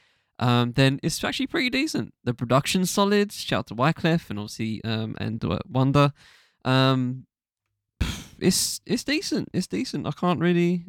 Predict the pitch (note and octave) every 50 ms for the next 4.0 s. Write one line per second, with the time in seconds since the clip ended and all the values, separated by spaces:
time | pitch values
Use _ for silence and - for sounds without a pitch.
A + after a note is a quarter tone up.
0 | B3 - - E3+ E3+ E3 D#3+ D3+ D#3+ E3 F3 D#3+ E3 E3+ E3+ D#3+ E3 D#3+ D3+ D#3
1 | D3 C#3+ D3 - - - G3 F#3 E3+ E3+ - - E3 D3+ D#3 E3 E3+ F3+ F3 E3
2 | E3 E3 E3 E3 B2 D#2 B2+ - - - D#3 D3+ C#3+ C3+ C#3 - - C#3+ C#3 C3
3 | C3 C3 B2+ C3+ C3+ C3 C3 B2 B2 B2 - - A#2 B2+ A#2+ A#2+ A#2+ A#2+ -